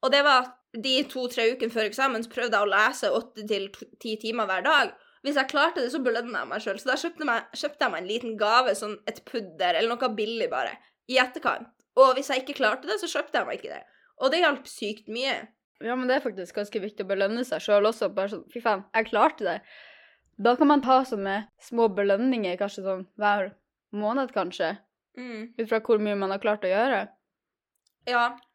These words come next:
Speaker 1: Eller så setter du deg små mål.
Speaker 2: Ja.
Speaker 1: Em, som også er veldig viktig. Hvis du setter et stort mål, for eksempel trene mer, så ta hver eneste uke, eller om så hver dag, sett deg ned og skriv ned på notater eller i en bok eller noe,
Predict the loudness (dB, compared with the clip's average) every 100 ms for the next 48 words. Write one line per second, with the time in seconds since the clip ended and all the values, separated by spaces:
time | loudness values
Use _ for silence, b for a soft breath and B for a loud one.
0 | _ _ _ 0 0 0 -2 -4 0 0
1 | 0 -2 -4 -2 0 0 -2 -6 _ _
2 | _ _ -6 -6 -8 _ _ _ _ 0
3 | 4 4 0 -8 -2 0 0 0 2 4
4 | 4 2 0 0 -2 -2 -6 -2 -2 -2
5 | -2 0 -2 -6 -10 -10 -8 -6 0 0
6 | 0 -4 -4 -6 -6 -6 0 2 0 0
7 | 0 0 -4 -6 0 0 2 4 4 4
8 | 0 -2 -6 -10 -8 -6 -6 -4 0 2
9 | 4 2 0 -4 -2 -2 2 2 2 -2
10 | b b _ -4 -2 0 2 2 0 -4
11 | -6 -4 -2 -2 -4 -4 -4 -2 -2 0
12 | 0 0 0 -2 -4 -4 -2 -2 -2 -4
13 | -10 -20